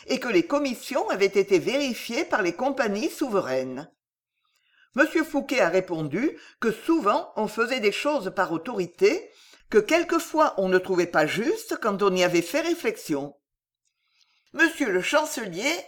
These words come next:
a interrompu. « Comment ? Vous dites donc que le roi abuse de sa puissance ? » Monsieur Fouquet a répondu, « C'est vous qui le dites, monsieur, et non pas moi.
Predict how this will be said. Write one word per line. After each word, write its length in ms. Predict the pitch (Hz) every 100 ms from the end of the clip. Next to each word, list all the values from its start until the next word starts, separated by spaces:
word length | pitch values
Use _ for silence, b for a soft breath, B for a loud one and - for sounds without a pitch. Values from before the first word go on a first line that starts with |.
| -
a 80 | 175
interrompu. « 1040 | 202 294 381 294 233 - 147 147 - _ _ _ _ _
Comment ? 380 | - 185 214 - - B _
Vous 120 | 220
dites 220 | 233 -
donc 400 | 196 156 320 330
que 60 | 233
le 100 | 190
roi 280 | - 269 294
abuse 420 | 160 175 311 311
de 80 | 208
sa 180 | 208 180
puissance ? » 680 | 165 165 185 226 359 427 - - _ _ _ _ _ _ _ _ _ _
Monsieur 300 | 208 277 311
Fouquet 340 | - 262 - 226
a 80 |
répondu, « 800 | 156 165 160 151 143 214 339 - _ _ _ _
C'est 200 | - 233
vous 240 | 185 262 381
qui 140 | 339
le 100 | 320
dites, 360 | 208 311 392 -
monsieur, 540 | 165 165 - 175 165 -
et 80 | 165
non 180 | 180 277
pas 180 | 359
moi. 540 | 294 165 156 160 -